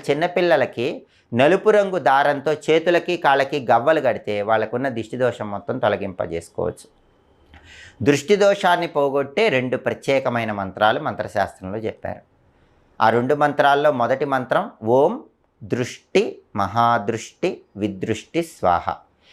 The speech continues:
రెండో మంత్రం ఓం డడడం. ఈ రెండు మంత్రాలు మంత్రశాస్త్రంలో చెప్పారు. ఓం దృష్టి మహాదృష్టి విదృష్టి స్వాహ అనే మంత్రాన్ని రోజు దీపం పెట్టాక ఇంటి యజమాని వీలైనన్ని సార్లు చదివితే ఇంట్లో ఉన్న వాళ్ళెవ్వరికీ దిష్టి తగలదు.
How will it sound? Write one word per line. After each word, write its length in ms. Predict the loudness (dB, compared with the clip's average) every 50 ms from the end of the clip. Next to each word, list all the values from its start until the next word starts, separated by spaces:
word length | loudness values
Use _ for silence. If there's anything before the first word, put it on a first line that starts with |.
| -20 _ _ _ 0
రెండో 320 | 2 2 2 4 2 2 2
మంత్రం 400 | 2 -2 -6 -4 -4 -4 -4 -6 -8 -18 _ -6 -2 0 2 2
ఓం 140 | 2 0 -2 -6 -16 _ -14 -4 0 2
డడడం. 480 | 2 4 4 2 2 2 0 -2 -2 -4 -14 _ _ _ _ _ _ _ -2 0
ఈ 80 | 2
రెండు 260 | 2 2 2 2 0
మంత్రాలు 500 | 0 0 0 0 2 2 4 4 4 2
మంత్రశాస్త్రంలో 800 | 0 -2 -2 -4 -4 -6 -4 -4 -4 -4 -4 -8 -8 -8 -6 -6
చెప్పారు. 460 | -6 -8 -10 -8 -4 -4 -4 -4 -4 -8 _ _ _ _ _ _ _ _ _ _ _ _
ఓం 280 | 2 4 4 4 4 2 0 -2
దృష్టి 380 | -2 -4 -4 -6 -4 0 0 2
మహాదృష్టి 720 | 2 2 0 2 2 2 2 0 -2 -6 -8 -4 -2 -2 0
విదృష్టి 520 | 0 -2 -2 -4 -4 -6 -6 -6 -6 -6 -6
స్వాహ 320 | -2 2 2 2 4 4 2
అనే 200 | 0 0 0 -2
మంత్రాన్ని 540 | -2 -2 -4 -2 0 0 0 0 0 -2 0
రోజు 300 | 2 2 2 2 2 0 -2
దీపం 340 | -2 -4 -2 0 0 0 0
పెట్టాక 420 | 0 -2 0 2 0 0 2 0 -2 -2 -2 -2
ఇంటి 180 | -2 0 2
యజమాని 480 | 2 2 2 0 0 2 2 2 0 -2
వీలైనన్ని 520 | -2 -2 0 0 0 0 0 -2 -4 -2 0
సార్లు 240 | 2 2 2 0 -2
చదివితే 460 | -4 -4 -4 -4 -4 -6 -4 -4 -4 -4 -6 _ _ -20 _ _ _
ఇంట్లో 340 | -2 -2 -2 0 2 4 4 4 4
ఉన్న 120 | 4 2 2
వాళ్ళెవ్వరికీ 680 | 4 4 4 4 4 2 2 2 0 0 0 -2 -4
దిష్టి 300 | -6 -6 -8 -8 -4 0
తగలదు. 400 | 0 0 0 0 -4 -6 -8